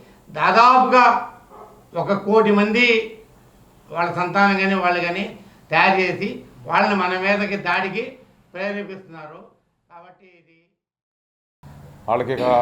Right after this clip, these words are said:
Speaker 2: ఏమీ లేదు. నిన్నటిదాకా ఉగ్రవాదత్వం అన్నట్టు పెట్టుకున్నారు, వాళ్ళ నాశనం ఎటు తిరిగి చేస్తాం. అది అయిపోగానే నెక్స్ట్ వీళ్ళ పని ఏంటంటే న్యూక్లియర్ వార్ఫేర్ అని బెదిరిస్తున్నారు.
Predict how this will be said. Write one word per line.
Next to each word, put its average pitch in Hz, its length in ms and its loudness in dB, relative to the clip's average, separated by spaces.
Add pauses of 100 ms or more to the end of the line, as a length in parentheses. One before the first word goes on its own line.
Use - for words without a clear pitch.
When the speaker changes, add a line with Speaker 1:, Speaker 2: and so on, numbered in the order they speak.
(100)
Speaker 2:
ఏమీ 160 280 -2
లేదు. 147 460 -2
నిన్నటిదాకా 147 460 0
ఉగ్రవాదత్వం 151 560 0
అన్నట్టు 143 260 0
పెట్టుకున్నారు, 131 460 -4
వాళ్ళ 131 300 2
నాశనం 147 320 0
ఎటు 135 100 -6
తిరిగి 139 200 -6
చేస్తాం. 117 360 -4 (380)
అది 147 120 4
అయిపోగానే 170 560 2
నెక్స్ట్ 156 320 -4
వీళ్ళ 156 140 -2
పని 147 240 0
ఏంటంటే 151 360 -4
న్యూక్లియర్ 151 400 -2
వార్ఫేర్ 127 360 -2
అని 135 100 -6
బెదిరిస్తున్నారు. 117 560 -8